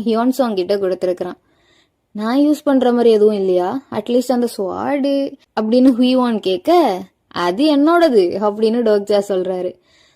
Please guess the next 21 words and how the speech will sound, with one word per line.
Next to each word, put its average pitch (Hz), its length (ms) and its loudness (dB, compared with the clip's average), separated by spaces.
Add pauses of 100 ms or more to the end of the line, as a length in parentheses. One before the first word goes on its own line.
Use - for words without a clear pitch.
(480)
"ஃபுட் 294 200 0
எல்லாம் 269 300 4
நான் 240 260 -2
காயினுக்கு 220 460 0
தான் 196 180 -4
கொடுப்பேன்" 185 400 -6 (120)
அது 262 200 0
இதுன்னு 226 540 2
பேசிட்டே 196 640 0
ஸ்டேஷனுக்கு 233 680 2
வந்து 190 360 -2
பார்த்தா 190 640 -6
பெரிய 311 500 2
கலவரமே 240 680 0
நடந்துட்டு 196 440 -4
இருக்குது. 180 400 -6 (380)
என்னன்னு 339 460 2
பார்த்தா 226 240 0
இருபது 277 500 2
நிமிஷத்துல 220 540 -2
சர்வைவல் 233 560 2